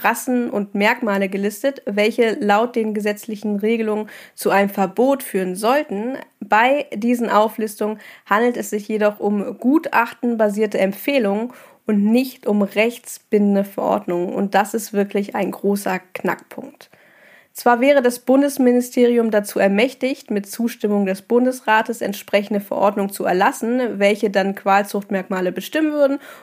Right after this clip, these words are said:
und das Züchten bestimmter Rassen und Linien verbieten könnten. Das ist jedoch bisher noch nicht erfolgt.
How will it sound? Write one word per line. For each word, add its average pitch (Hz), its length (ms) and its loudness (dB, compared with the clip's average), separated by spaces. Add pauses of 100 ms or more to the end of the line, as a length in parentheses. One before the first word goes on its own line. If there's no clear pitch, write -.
und 220 160 0
das 208 160 -2
Züchten 247 400 2
bestimmter 202 500 2
Rassen 196 280 0
und 185 180 -4
Linien 185 440 -6
verbieten 208 560 0
könnten. 196 520 -2 (420)
Das 226 220 0
ist 247 160 0
jedoch 208 260 2
bisher 196 600 0
noch 190 260 -6
nicht 185 400 -6
erfolgt. - 880 -8